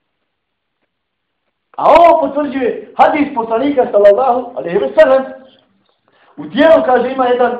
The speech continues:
o-, komad, organ koji, ako je zdrav, zdravo je čitavo tijelo.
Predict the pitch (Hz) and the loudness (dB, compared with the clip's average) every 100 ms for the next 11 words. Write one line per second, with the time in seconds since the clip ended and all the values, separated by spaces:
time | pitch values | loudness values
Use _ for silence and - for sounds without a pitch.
0 | - 226 - - - 254 226 214 - - | -8 -10 -10 -10 -4 0 0 -2 -6 -18
1 | _ _ _ _ 226 269 269 285 285 - | _ _ _ _ 0 2 4 2 0 0
2 | 202 196 190 202 202 233 277 285 - - | 4 4 2 4 2 4 0 0 -8 -20
3 | _ _ _ _ - 139 185 233 233 240 | _ _ _ _ -18 -6 -4 -4 -6 -4
4 | 233 202 - 165 113 | -2 -2 -4 -6 -6